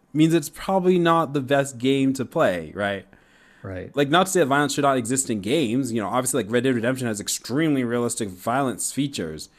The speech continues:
Speaker 1: Um, but I think if you're a naturally oriented, good person, like I'm striving to be, like, I don't like just mindlessly killing people. And I don't just, like, bathe in, like, the blood of things.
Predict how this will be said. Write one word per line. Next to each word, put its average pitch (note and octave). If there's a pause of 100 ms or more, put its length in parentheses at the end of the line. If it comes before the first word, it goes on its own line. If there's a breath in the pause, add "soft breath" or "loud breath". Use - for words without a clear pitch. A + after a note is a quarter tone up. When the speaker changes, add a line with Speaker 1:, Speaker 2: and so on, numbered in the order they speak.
(360 soft breath)
Speaker 1:
Um, A#2 (400)
but D3+
I C#3
think F#3
if G3
you're F3+
a D3+
naturally B2+
oriented, A#2
good A#2
person, B2
like G2
I'm G2
striving A#2
to F#2
be, B2+
like, A2
I C#3+
don't F#3
like D3
just -
mindlessly G#2
killing C#3+
people. D#2 (440 soft breath)
And B2+
I -
don't E3+
just, E3+
like, G#2+
bathe C#3
in, A#2+
like, A2+
the A2+
blood G#2
of A2+
things. D2